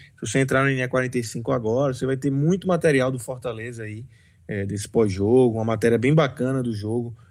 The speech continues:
com elementos bem interessantes, e a cobertura também factual do Fortaleza diariamente, além de cobertura do Ceará, cobertura do Sport, do Náutico, do Santa Cruz, do Vitória, do Bahia,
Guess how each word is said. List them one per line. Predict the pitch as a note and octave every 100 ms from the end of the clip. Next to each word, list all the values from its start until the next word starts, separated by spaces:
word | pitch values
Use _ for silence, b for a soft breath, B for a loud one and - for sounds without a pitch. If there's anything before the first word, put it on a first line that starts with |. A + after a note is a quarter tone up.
| b
com | -
elementos | A2 A2 A2 A2 -
bem | A2+ B2
interessantes, | C3+ B2+ G#2+ - A2 B2+ - B B B -
e | B2
a |
cobertura | A#2 C3+ C3 C#3 D3
também | D#3 D#3+
factual | F3 E3+ D#3+ C#3+
do | C3+
Fortaleza | D3+ C#3 B2+ B2 C3+
diariamente, | B2+ C3+ D3 A#2+ A#2 C#3+ - _ _ _
além | G#2 A2+ A#2 B2
de | B2+ A#2 G#2+
cobertura | G2 A2 G#2+ G#2 A#2 A2+
do | G2+
Ceará, | A#2 G#2 A2 A#2+
cobertura | G#2+ A#2 G#2+ G#2+ A2+
do | G#2+
Sport, | G#2 - A#2 A2+ G#2
do | G#2+
Náutico, | G#2+ A2 G#2+ A2
do |
Santa | A2 G#2+ G#2
Cruz, | - B2 A#2 - B B B
do | C#3
Vitória, | C#3+ C3+ D3 C#3+ C3+
do |
Bahia, | C3+ A#2+ C3+ C#3+ C#3